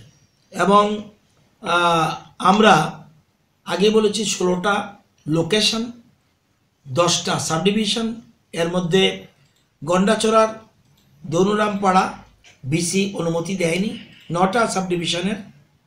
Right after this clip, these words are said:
মধ্যে এই জায়গাগুলি, সেখানে আট হাজার পরিবারের, পরিবারের পুনর্বাসন হবে। এর মধ্যে কাঞ্চনপুরে রয়েছে, পানিসাগরও আছে, লংতরে আছে,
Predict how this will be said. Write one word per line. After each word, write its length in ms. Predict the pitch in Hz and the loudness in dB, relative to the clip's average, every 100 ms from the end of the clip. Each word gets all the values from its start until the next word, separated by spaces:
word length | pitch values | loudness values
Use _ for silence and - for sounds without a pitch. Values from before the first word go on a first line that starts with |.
| _ 156 | _ -8
মধ্যে 340 | 156 151 185 226 202 - _ _ _ - | -4 0 0 0 -6 -18 _ _ _ -8
এই 160 | 165 | -4
জায়গাগুলি, 640 | 151 156 156 165 196 - - - _ | -2 -2 -4 -4 -4 -4 -12 -20 _
সেখানে 600 | - 156 165 190 233 - - _ _ _ _ _ _ _ | -6 -2 -2 -2 -4 -10 -20 _ _ _ _ _ _ _
আট 200 | 240 262 | 0 2
হাজার 240 | 254 226 202 | 2 2 0
পরিবারের, 480 | 190 170 151 160 170 - | -2 -4 -2 -4 -8 -8
পরিবারের 440 | 156 156 156 208 | -6 -4 -6 -8
পুনর্বাসন 540 | - - 156 156 127 139 | -10 -12 -10 -8 -10 -12
হবে। 160 | 151 | -6
এর 100 | 185 | -2
মধ্যে 440 | 185 185 247 - - - | -2 0 0 -2 -16 -6
কাঞ্চনপুরে 600 | 175 165 190 185 208 214 | -2 -2 -2 -4 -4 0
রয়েছে, 360 | 226 220 240 - - _ _ _ | 0 0 -6 -10 -20 _ _ _
পানিসাগরও 540 | 160 175 175 214 226 | -4 -2 -2 0 0
আছে, 280 | 226 220 240 - - _ _ _ | -2 -2 -8 -10 -20 _ _ _
লংতরে 460 | 185 165 175 220 233 | -6 -4 -2 0 0
আছে, 300 | 233 226 240 | 0 -4 -6